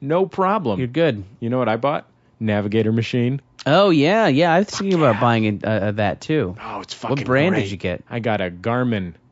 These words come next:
Speaker 2: Garmin.
Speaker 1: Garmin something. It's fucking great. I
Speaker 2: It,
Speaker 1: bought it
Speaker 2: it
Speaker 1: from a shady Persian dude
Speaker 2: Oh, nice. What did
Speaker 1: in
Speaker 2: you
Speaker 1: the
Speaker 2: drop on
Speaker 1: parking
Speaker 2: it?
Speaker 1: lot of a
Speaker 2: A hundred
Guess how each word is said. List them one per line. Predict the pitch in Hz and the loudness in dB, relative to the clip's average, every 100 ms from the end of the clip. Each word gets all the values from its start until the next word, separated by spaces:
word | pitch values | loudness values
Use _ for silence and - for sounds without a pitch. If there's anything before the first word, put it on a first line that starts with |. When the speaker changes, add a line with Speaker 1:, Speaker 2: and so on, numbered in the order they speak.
| _ | _
Speaker 2:
Garmin. | 90 131 131 95 92 - | -4 -2 0 -4 -10 -6
Speaker 1:
Garmin | 117 127 113 104 | -2 0 0 0
something. | 113 98 90 82 - _ _ _ _ _ | -2 -4 -6 -8 -12 _ _ _ _ _
It's | 113 95 82 - - | -10 -10 -12 -10 -4
fucking | 120 101 95 | -4 -2 -4
great. | 104 104 95 | 0 2 2
I | |
Speaker 2:
It, | 95 | 2
Speaker 1:
bought | 139 131 | 4 4
it | |
Speaker 2:
it | 226 | 4
Speaker 1:
from | 123 | 2
a | 104 | 0
shady | - 143 135 117 | 0 2 2 0
Persian | - 139 120 113 101 | 0 0 0 0 0
dude | 101 92 80 - | 0 -2 -4 -2
Speaker 2:
Oh, | 156 180 226 185 | 2 6 6 6
nice. | 143 143 170 113 | 4 2 2 0
What | 135 | 0
did | - | 2
Speaker 1:
in | |
Speaker 2:
you | - | 2
Speaker 1:
the | |
Speaker 2:
drop | 147 175 | 4 4
on | |
Speaker 1:
parking | 135 117 | 2 2
Speaker 2:
it? | 127 | 2
Speaker 1:
lot | 120 | 2
of | 110 | 2
a | |
Speaker 2:
A | |
hundred | 101 | 2